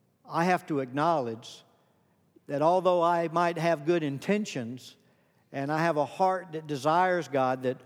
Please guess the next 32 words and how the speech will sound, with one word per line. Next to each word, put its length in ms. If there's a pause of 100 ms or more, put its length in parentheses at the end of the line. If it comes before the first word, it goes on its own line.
hungers 440
after 280
God, 300
as 160
we 220
just 340 (300)
sang, 540 (600)
and 80
we 80
desire 380
to 80
be 140
filled, 520
yet 420
we 160
know 200
we're 160
still 320
struggling. 540
We're 100
still 320
struggling 600
with 120
our 160
thought 320
life. 300 (420)
We're 120
still 280
struggling 580
with 140
our 120
speech. 720